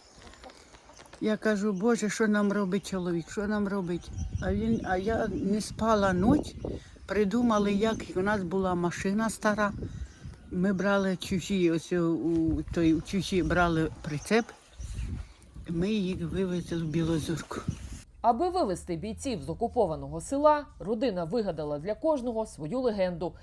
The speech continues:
Speaker 2: Так одного захисника вивезли в дивані через шість ворожих блокпостів.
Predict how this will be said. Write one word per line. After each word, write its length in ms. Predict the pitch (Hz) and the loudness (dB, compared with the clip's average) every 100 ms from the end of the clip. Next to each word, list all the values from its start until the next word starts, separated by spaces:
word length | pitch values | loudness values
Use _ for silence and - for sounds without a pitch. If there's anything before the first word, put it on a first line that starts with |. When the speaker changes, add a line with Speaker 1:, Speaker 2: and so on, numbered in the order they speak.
| - - | -8 2
Speaker 2:
Так 220 | 302 294 | 2 2
одного 400 | 165 233 330 294 | -4 2 2 2
захисника 640 | 262 269 254 254 262 247 - - | 0 -4 -6 0 4 4 2 -8
вивезли 460 | 233 247 190 196 | -4 -2 -2 -4
в 60 | 170 | -4
дивані 560 | 202 180 180 165 160 - _ | -2 0 0 -2 -10 -14 _
через 300 | - 330 339 | -4 -2 -2
шість 380 | - 269 175 - | -4 -4 -4 -8
ворожих 500 | 151 196 165 156 139 | -6 -2 -2 -4 -8
блокпостів. 640 | 156 160 180 175 196 143 | -6 -6 -8 -10 -8 -8